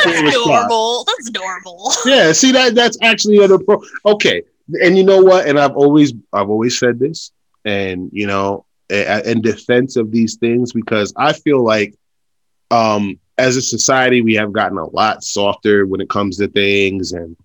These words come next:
Speaker 2: a lot more offended when it comes to things, and we're, we're just not the same people, you know, that, like Jordan said, we kinda grew up around, and that was pretty much a general consensus. Like, and I get it.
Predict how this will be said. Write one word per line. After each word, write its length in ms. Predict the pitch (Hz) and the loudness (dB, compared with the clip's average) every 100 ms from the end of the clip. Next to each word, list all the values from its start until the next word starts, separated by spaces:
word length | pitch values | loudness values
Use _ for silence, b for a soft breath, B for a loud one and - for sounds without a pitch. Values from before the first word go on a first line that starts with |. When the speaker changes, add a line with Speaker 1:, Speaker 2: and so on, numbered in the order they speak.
| _ _ _ | _ _ _
Speaker 2:
a 100 | 95 | -4
lot 240 | 95 104 107 | 0 0 0
more 240 | 107 104 | -2 -2
offended 560 | 95 - 104 104 101 95 | -2 -4 -4 -2 -4 -4
when 140 | 101 | -4
it 120 | 101 - | -6 -4
comes 260 | 104 92 | -6 -4
to 60 | 92 | -4
things, 340 | 101 101 95 | -4 -4 -4
and 100 | 92 90 | -6 -6
we're, 200 | 90 80 | -6 -6
we're 140 | 104 | -2
just 280 | 165 226 156 | 0 0 2
not 280 | 156 139 131 | 2 2 -2
the 60 | |
same 360 | 117 127 117 107 | -2 0 -2 -4
people, 500 | - 123 110 101 92 - _ _ - _ _ - _ | -4 -4 0 -2 -2 -8 _ _ -20 _ _ -20 _
you 120 | 147 | 2
know, 160 | 151 135 | 4 4
that, 260 | 127 120 | 2 0
like 160 | 123 120 | -2 -2
Jordan 280 | 101 143 123 | 2 2 2
said, 240 | - 127 | 0 0
we 100 | 117 | -2
kinda 240 | 117 123 110 | -4 -4 -4
grew 240 | 98 110 | -2 -2
up 140 | 107 101 | -2 -2
around, 400 | 98 95 92 95 | -2 -2 -2 -4
and 100 | 101 | -2
that 180 | 151 202 | -2 -2
was 160 | 262 - | -6 -2
pretty 220 | 285 262 | 2 4
much 240 | 262 254 | 4 0
a 20 | |
general 360 | 202 240 233 226 | 0 2 2 0
consensus. 680 | 220 214 220 220 214 139 - | 0 0 0 -2 0 -4 0
Like, 260 | 127 120 - _ _ _ _ | 0 0 -4 _ _ _ _
and 280 | 156 156 156 - | 2 2 2 0
I 140 | 139 143 | 0 0
get 300 | 110 135 156 | 2 2 4
it. 200 | 208 | 2